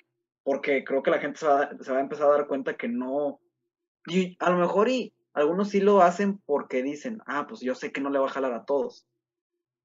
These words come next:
Pero pues el punto es tratar de motivar a los demás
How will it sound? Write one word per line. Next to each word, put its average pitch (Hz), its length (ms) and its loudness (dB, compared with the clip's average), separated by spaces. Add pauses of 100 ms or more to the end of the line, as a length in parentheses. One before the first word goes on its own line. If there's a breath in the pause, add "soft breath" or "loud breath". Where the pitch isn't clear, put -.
(100)
Pero 156 180 6
pues 147 140 -4
el 147 140 -2
punto 180 360 6
es 170 400 6 (380)
tratar 156 400 2
de 165 300 8
motivar 143 340 4
a 160 60 4
los 165 120 4
demás 151 460 -2